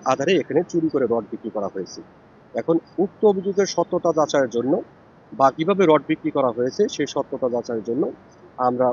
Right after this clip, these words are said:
উপজেলা প্রকৌশলী কার্যালয়ে আমরা আসি এবং উপজেলা প্রকৌশলীকে জিজ্ঞাসাবাদ করি এবং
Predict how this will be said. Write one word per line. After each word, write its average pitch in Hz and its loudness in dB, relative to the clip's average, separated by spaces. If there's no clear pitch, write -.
উপজেলা 131 -2
প্রকৌশলী 127 -6
কার্যালয়ে 127 0
আমরা 113 -4
আসি - -6
এবং 127 0
উপজেলা 147 -2
প্রকৌশলীকে - -8
জিজ্ঞাসাবাদ 151 -4
করি 185 -4
এবং 131 0